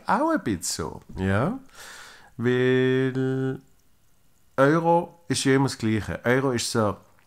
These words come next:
boah, die erste Woche. Die erste Woche, oder auch Ma-, Weltmeisterschaft, oder? Da bist du so, wow, ist das geil, komm, komm, wir treffen uns, komm, wir treffen uns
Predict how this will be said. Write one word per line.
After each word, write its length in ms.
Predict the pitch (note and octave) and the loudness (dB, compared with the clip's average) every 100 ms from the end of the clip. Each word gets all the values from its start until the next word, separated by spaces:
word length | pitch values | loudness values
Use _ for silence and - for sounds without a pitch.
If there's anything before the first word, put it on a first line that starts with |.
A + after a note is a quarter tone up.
| _ _ _ _ | _ _ _ _
boah, 320 | G#2+ G#2+ F#2+ | 2 4 4
die 100 | F#2+ | 2
erste 340 | F#2 G2+ - G2 | 0 0 -2 -4
Woche. 440 | G2 - E2 D2+ - | -4 -4 -6 -10 -4
Die 160 | A2 | -4
erste 480 | A2 A2+ B2 B2+ - | 0 2 2 0 0
Woche, 480 | A#2 A#2+ - G2 G#2 | 0 0 -2 -2 -2
oder 280 | G2 G2 G2 | -4 -2 -2
auch 60 | G2 | 0
Ma-, 160 | F2+ G2 | -2 0
Weltmeisterschaft, 880 | G#2 A2 A2 G2 - - C2+ - | -2 0 -2 -2 -4 -8 -8 -6
oder? 300 | F2+ F#2+ A#2+ - - - - - - - | -2 0 -2 -6 -20 -20 -20 -20 -20 -6
Da 120 | B2 | -2
bist 360 | A2+ A#2 G#2 - | 0 0 -2 0
du 60 | G#2+ | 0
so, 100 | E2+ - - - | -2 -6 -20 -8
wow, 520 | C#3+ G3 G#3 G3 G3+ | -2 2 4 6 6
ist 160 | G3+ - | 4 2
das 220 | F3+ - | 0 0
geil, 340 | G#3 F#3 F#3 | 2 4 4
komm, 480 | E3+ G3+ G#3 G#3+ G#3+ | 2 2 2 0 -2
komm, 180 | - G4 | 0 2
wir 120 | F#4+ | 4
treffen 340 | F4 D#4 - A#3+ | 8 6 6 4
uns, 300 | E3 A#2+ - | 2 2 2
komm, 200 | D#4+ D#4+ | 2 6
wir 80 | |
treffen 300 | D4+ D4 C#4+ | 4 4 2
uns 460 | D#4 D#4+ C#4 - - | 4 4 4 0 -8